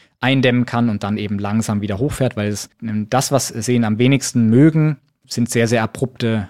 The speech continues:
Anpassungen von der, von der Intensität oder vom Umfang. Das heißt, was ich habe vorhin schon gesagt, Sehnen passen sich sehr, sehr langsam an, aufgrund ihres, also auch aufgrund ihres langen,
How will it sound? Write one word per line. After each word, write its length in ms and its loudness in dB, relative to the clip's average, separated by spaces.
Anpassungen 640 -2
von 260 -6
der, 240 -4
von 180 -8
der 440 -6
Intensität 640 -4
oder 120 -4
vom 200 -6
Umfang. 400 -4
Das 160 -10
heißt, 280 -6
was 260 -4
ich 80 -4
habe 120 -2
vorhin 200 0
schon 120 0
gesagt, 300 -2
Sehnen 160 0
passen 240 -2
sich 160 -6
sehr, 160 -2
sehr 100 -2
langsam 380 -2
an, 160 0
aufgrund 320 -4
ihres, 260 -8
also 320 -14
auch 180 0
aufgrund 300 0
ihres 220 -4
langen, 260 0